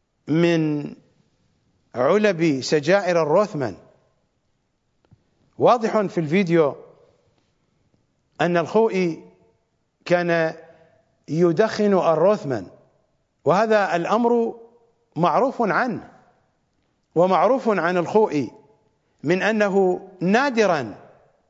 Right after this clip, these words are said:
أن يستعمل الولاعة أو أن يستعمل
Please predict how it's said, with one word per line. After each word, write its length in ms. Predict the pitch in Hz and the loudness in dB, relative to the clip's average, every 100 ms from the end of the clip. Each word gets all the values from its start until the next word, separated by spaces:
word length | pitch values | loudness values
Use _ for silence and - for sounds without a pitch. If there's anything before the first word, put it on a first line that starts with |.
| _ _ _ _ _ _ _ _ _ _ _ _ _ _ _ _ _ - | _ _ _ _ _ _ _ _ _ _ _ _ _ _ _ _ _ -4
أن 140 | 180 | -2
يستعمل 880 | 185 180 - 226 196 208 196 185 180 - - _ _ _ _ _ _ _ _ _ _ _ | -2 0 0 0 0 0 0 -2 -6 -16 -20 _ _ _ _ _ _ _ _ _ _ _
الولاعة 880 | 175 180 190 185 202 117 110 - - _ _ _ _ _ _ _ _ _ _ _ - | -2 2 2 2 0 -2 -10 -14 -20 _ _ _ _ _ _ _ _ _ _ _ -2
أو 140 | 151 165 | 0 2
أن 140 | 165 | 0
يستعمل 800 | 170 165 214 175 190 185 175 | 0 0 -2 0 0 0 0